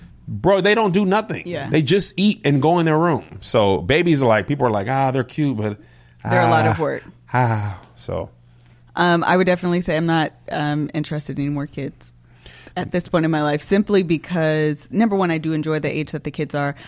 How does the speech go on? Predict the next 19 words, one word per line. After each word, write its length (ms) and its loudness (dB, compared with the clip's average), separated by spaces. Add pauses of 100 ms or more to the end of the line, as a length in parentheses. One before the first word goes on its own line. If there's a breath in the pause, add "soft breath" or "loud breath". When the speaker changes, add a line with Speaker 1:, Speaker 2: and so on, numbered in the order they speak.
(140 loud breath)
Speaker 2:
but 100 2
also 580 2
Speaker 1:
We 60 2
worked 280 0
hard 260 2
for 120 -2
this. 260 -2
Speaker 2:
I 200 4
don't 280 4
Speaker 1:
<laughs> 20 -
Speaker 2:
want 280 2 (120)
to, 380 0
um, 640 -6 (320 loud breath)
I, 80 -2
we're 260 4
in, 220 2
like, 280 2
a, 360 0 (160)
a, 340 -2